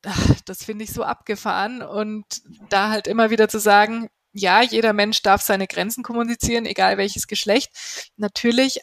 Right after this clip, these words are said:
aber gleichzeitig ist auch jeder Mensch so für sich selbst verantwortlich und wenn jetzt einer halt voll Lust hat und die andere Person nicht, dann gibt's ja wieder Solo-Sex zum Beispiel, ne? Und das finde ich echt wichtig zu ergänzen, weil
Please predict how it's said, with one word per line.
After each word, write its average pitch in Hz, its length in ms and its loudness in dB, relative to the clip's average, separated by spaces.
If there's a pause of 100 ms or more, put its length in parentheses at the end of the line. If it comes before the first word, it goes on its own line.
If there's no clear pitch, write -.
aber 208 180 2
gleichzeitig 214 680 0
ist 220 120 -4
auch - 140 -2
jeder 214 240 0
Mensch 202 280 -2
so 214 220 0
für 202 200 2
sich 196 160 -4
selbst 190 360 0
verantwortlich 196 920 0
und 190 140 -2
wenn 196 160 -2
jetzt 196 220 -4
einer 190 320 -4
halt 190 200 -4
voll 190 200 2
Lust 214 320 2
hat 190 200 0
und 202 100 -2
die 190 120 -2
andere 190 220 -4
Person 190 340 -6
nicht, 208 280 -8
dann 185 220 -10 (480)
gibt's - 240 -12
ja 175 120 -10
wieder 180 180 -10
Solo-Sex 240 640 4
zum 175 200 -6
Beispiel, 185 520 -4
ne? 202 280 -4
Und 185 300 -8
das 190 200 -6
finde 208 300 -2
ich - 160 -2
echt - 220 -6
wichtig 233 320 -4
zu - 100 -2
ergänzen, 226 560 0
weil 220 360 2